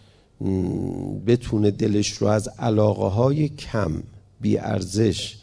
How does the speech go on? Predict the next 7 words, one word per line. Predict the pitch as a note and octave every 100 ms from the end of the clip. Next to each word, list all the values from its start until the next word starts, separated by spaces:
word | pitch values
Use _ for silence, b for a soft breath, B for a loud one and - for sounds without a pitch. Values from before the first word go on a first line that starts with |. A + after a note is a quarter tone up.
| b b b
خالی | - - G#2+ G#2 A2 A2
بکنه، | A2 A#2 A2+ B2+ D3+ E3
رو | E3 D#3
تشخیص | D3+ C3 - D3 C#3+
خودش | D3+ D3+ C#3 C3 -
اثر | A2+ - A2
گذاشته. | G#2 G#2 A2 - -